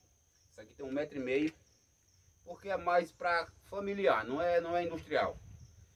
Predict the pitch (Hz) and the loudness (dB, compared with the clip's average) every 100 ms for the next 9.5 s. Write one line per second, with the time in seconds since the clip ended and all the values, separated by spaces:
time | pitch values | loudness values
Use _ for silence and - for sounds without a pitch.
0 | _ - - 156 143 160 151 147 143 139 | _ -18 -10 -8 0 4 4 2 2 2
1 | 135 - 139 135 131 123 123 123 - 135 | 0 0 0 2 2 2 2 2 2 4
2 | 131 127 123 104 - - - - - - | 4 2 0 0 0 0 0 -2 -6 -8
3 | - 139 127 135 139 139 135 - - - | -6 -2 -2 0 -2 -2 -12 -20 -16 -16
4 | - - - - - 127 143 143 143 143 | -18 -20 -20 -20 -8 -6 -4 -2 -2 2
5 | 156 110 98 - _ _ - _ - _ | 2 2 -2 -8 _ _ -20 _ -20 _
6 | - - - - 120 151 240 220 196 156 | -20 -20 -20 -18 -4 8 8 8 4 2
7 | 107 - - - - - - - - - | 0 -6 -18 -20 -20 -18 -16 -14 -10 -8
8 | - 175 - 185 180 175 170 143 131 120 | -2 -2 0 2 6 4 4 -2 -4 0
9 | 151 175 165 156 - | 8 10 10 6 -8